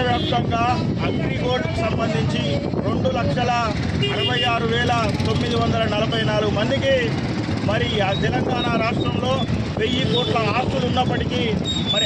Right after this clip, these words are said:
ఐదు వందల కోట్ల రూపాయలు బాధితులకు చెల్లించాల్సిన అవసరం ఉన్నప్పటికీ, అదేవిధంగా ఆంధ్రప్రదేశ్ రాష్ట్రంలో గత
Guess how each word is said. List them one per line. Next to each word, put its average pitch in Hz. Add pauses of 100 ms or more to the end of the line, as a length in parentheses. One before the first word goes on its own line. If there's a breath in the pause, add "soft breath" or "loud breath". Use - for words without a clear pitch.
(160)
ఐదు 262
వందల 254 (100)
కోట్ల 247 (140)
రూపాయలు 277 (360)
బాధితులకు 233
చెల్లించాల్సిన 220 (240)
అవసరం 262 (100)
ఉన్నప్పటికీ, 233 (600)
అదేవిధంగా 254 (380)
ఆంధ్రప్రదేశ్ 247 (100)
రాష్ట్రంలో 240 (280)
గత 214